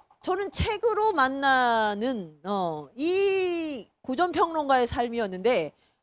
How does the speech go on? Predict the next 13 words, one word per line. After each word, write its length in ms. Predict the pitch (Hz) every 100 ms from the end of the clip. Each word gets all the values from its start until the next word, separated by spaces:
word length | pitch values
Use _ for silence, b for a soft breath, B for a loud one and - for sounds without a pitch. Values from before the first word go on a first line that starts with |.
| -
어느 200 | 254 339
날 200 | 339 330
이제 420 | 247 277 339 339 190
영상으로 720 | 214 269 320 427 453 415 381
지금 280 | 262 233 208
만나고 480 | 180 190 185 165 160
있게 280 | 160 175
된 200 | 160 196
거죠. 500 | 214 185 160 175 135 _ _ _ _
그러니까 160 | 294 -
제가 300 | 285 330 392
이럴 240 | 349 349
정도면 640 | 285 311 285 262 247 294